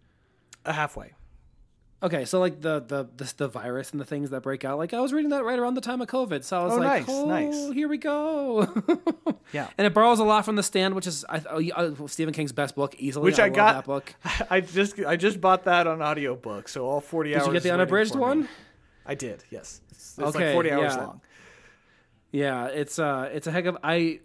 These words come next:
Speaker 2: I, um, I power washed all the carpets in the house to that book going on in my <laughs> ears.
Speaker 1: The Stand
Speaker 2: The Stand.
Speaker 1: or, or
Speaker 2: Yeah.
Speaker 1: yeah. So Station
Speaker 2: Yeah.
Speaker 1: Eleven, my one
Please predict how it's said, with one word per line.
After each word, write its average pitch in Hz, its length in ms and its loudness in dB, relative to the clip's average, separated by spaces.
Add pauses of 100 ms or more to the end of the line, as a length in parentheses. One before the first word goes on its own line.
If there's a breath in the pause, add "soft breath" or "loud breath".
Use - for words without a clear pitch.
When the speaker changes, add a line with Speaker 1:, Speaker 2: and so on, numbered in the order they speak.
Speaker 2:
I, 139 220 -4
um, 131 400 -6
I 143 100 -6
power 165 380 -2
washed 160 280 0
all 151 120 -2
the 151 80 -2
carpets 143 320 -2
in 139 80 -4
the 139 80 -4
house 127 580 -6
to 139 380 -4
that 127 280 -6
book 123 300 -6 (240)
going 139 300 -2
on 127 260 -4
in 135 100 -8
my 127 140 -4
<laughs> 165 400 -2
ears. - 500 -4 (160 soft breath)
Speaker 1:
The 165 140 -4
Stand - 0 -
Speaker 2:
The - 0 -
Stand. 170 380 2
Speaker 1:
or, 131 240 0
or 120 400 -8
Speaker 2:
Yeah. 147 200 2
Speaker 1:
yeah. 117 120 -4 (400 loud breath)
So 233 160 2
Station 302 320 2
Speaker 2:
Yeah. 220 60 4
Speaker 1:
Eleven, 175 340 2 (340 soft breath)
my 170 160 2
one 214 400 0